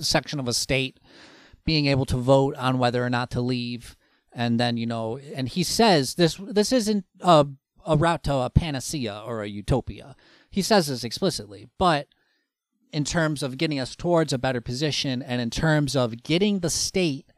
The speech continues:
to be as in line with private property and private contract as possible, that's a practical way to move towards it. So a lot of Rothbard that I'm drawing from here is this kind of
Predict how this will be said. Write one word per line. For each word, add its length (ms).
to 140
be 320
as 380
in 140
line 400
with 160
private 320
property 500
and 100
private 360
contract 560
as 100
possible, 800
that's 440
a 40
practical 540
way 180
to 80
move 280
towards 400
it. 180
So 540
a 60
lot 320
of 80
Rothbard 520
that 120
I'm 120
drawing 400
from 320
here 440
is 380
this 260
kind 320
of 160